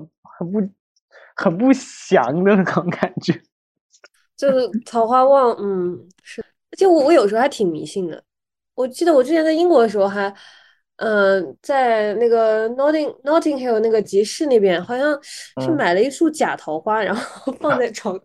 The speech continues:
Speaker 2: 头。<laughs> 就那种，<laughs> 反正装饰品，我在想，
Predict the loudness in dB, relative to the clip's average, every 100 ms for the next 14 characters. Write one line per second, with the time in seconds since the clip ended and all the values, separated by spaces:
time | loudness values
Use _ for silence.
0 | -6 -4 -6 -10 -4 -2 0 -2 -4 -4
1 | -4 0 0 0 -2 0 2 2 2 -2
2 | -8 -6 -4 -6 -10 -14 -8 -2 0 2
3 | 2 0 0 2 2 2 0